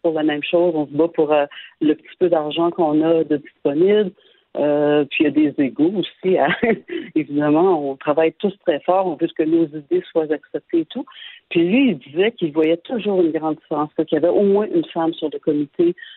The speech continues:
sur le groupe de recherche, parce que ça amenait une, une façon différente même de voir les choses. Puis moi, je peux le voir, parce que je le vois en fait avec mon équipe maintenant, euh, l'approche que j'ai, euh, comparativement à certains de mes anciens collègues qui travaillaient avec la même équipe.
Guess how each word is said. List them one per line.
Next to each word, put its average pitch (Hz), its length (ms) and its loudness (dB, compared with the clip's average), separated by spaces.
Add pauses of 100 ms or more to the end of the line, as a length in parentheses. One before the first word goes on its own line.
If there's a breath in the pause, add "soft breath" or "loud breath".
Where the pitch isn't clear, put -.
(120 loud breath)
sur - 180 0
le 156 120 2
groupe 170 280 0
de 160 80 0
recherche, 151 540 -4 (520 loud breath)
parce - 200 -10
que - 80 0 (100)
ça 165 120 2
amenait 165 520 2
une, 294 280 0
une - 200 0
façon 202 360 -2
différente 226 540 -2
même 185 180 2
de 165 80 0
voir 165 320 0
les 151 160 -6
choses. - 400 -6 (480 loud breath)
Puis - 160 -2
moi, 262 160 2
je - 80 -12
peux 254 80 2
le 165 80 -6
voir, 165 300 0
parce - 200 -14
que 151 160 -4
je 147 100 -6
le 160 100 2
vois 185 220 0
en 156 180 -2
fait - 140 -2
avec 160 240 2
mon 156 160 -2
équipe 151 320 -6
maintenant, 165 440 -2 (360 loud breath)
euh, 151 160 2
l'approche 160 440 0 (120)
que 160 140 2
j'ai, 156 260 -2 (540 soft breath)
euh, 143 200 0
comparativement 165 720 0
à 175 120 -2
certains 180 280 -2
de 175 100 0
mes 160 200 -2
anciens 160 300 0
collègues 170 420 0 (220)
qui 160 220 -4
travaillaient 160 260 0
avec 180 120 -2
la 160 80 2
même 160 200 2
équipe. 156 320 -2